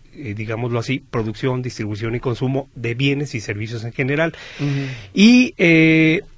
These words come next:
Speaker 1: en estos sistemas económicos, eh, la estructura del sistema habla de un sector primario, de un sector secundario y un sector terciario. Te lo estoy hablando así como economista.
Speaker 2: Ajá.
Speaker 1: El sector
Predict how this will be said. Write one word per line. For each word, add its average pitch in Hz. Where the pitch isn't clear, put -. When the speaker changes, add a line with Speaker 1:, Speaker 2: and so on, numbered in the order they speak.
Speaker 1:
en 165
estos 220
sistemas 208
económicos, 151
eh, 123
la 135
estructura 185
del 165
sistema 147
habla 151
de 123
un 143
sector 131
primario, 127
de 110
un 151
sector 151
secundario 131
y 98
un 143
sector 131
terciario. 82
Te 107
lo 101
estoy 123
hablando 135
así 131
como 139
economista. 120
Speaker 2:
Ajá. 127
Speaker 1:
El 117
sector 160